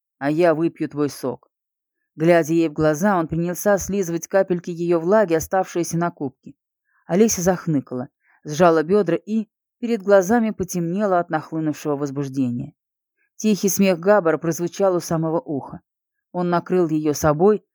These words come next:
и Олеся задохнулась от жара тела. Ее объяло огнем, перекинувшимся с него. «Не дождалась меня?» Он улыбнулся, глядя на нее,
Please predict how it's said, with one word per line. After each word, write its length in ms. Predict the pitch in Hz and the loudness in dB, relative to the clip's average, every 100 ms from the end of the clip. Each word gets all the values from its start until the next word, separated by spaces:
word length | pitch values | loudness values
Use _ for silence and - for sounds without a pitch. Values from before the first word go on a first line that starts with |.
| _ - | _ 2
и 60 | |
Олеся 420 | 208 220 262 196 | 2 4 2 0
задохнулась 680 | 175 175 185 - 196 185 - | -2 2 2 0 -4 -2 -2
от 120 | 170 | -2
жара 360 | 143 185 180 170 | 2 2 2 0
тела. 440 | - 147 127 - _ _ _ _ _ | -4 -8 -8 -12 _ _ _ _ _
Ее 340 | 156 160 185 185 | -10 0 4 4
объяло 460 | 156 165 180 165 | 4 0 2 2
огнем, 380 | 160 156 196 190 | 0 -2 -4 -4
перекинувшимся 840 | 151 160 160 185 170 - 165 - | -4 -6 -6 -8 -8 -8 -10 -10
с 100 | - | -8
него. 380 | 160 147 131 135 _ _ _ _ | -4 -4 -4 -8 _ _ _ _
«Не 280 | 139 143 139 | -4 0 0
дождалась 680 | 143 143 139 139 143 156 | 0 0 0 2 0 0
меня?» 380 | 214 226 151 127 _ _ _ _ _ _ _ _ _ _ - | -2 0 -2 -6 _ _ _ _ _ _ _ _ _ _ 2
Он 220 | 208 196 | 2 2
улыбнулся, 600 | 190 185 185 233 202 175 | 0 2 2 2 0 -2
глядя 360 | 160 185 175 170 | 2 2 2 0
на 100 | 160 | -2
нее, 380 | 156 165 214 | -2 0 0